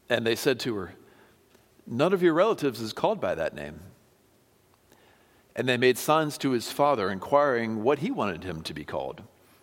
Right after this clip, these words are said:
And he asked for a writing tablet, and he wrote, "His name is John." And they all wondered. And immediately his mouth was open, and his tongue was loosed, and he spoke,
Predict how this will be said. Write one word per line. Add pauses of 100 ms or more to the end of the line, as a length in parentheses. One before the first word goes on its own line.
(440)
And
he
asked
for
a
writing
tablet,
and
he
wrote, (540)
"His
name
is (120)
John." (1500)
And
they
all
wondered. (1500)
And
immediately
his
mouth
was
open,
and
his
tongue
was
loosed,
and
he
spoke,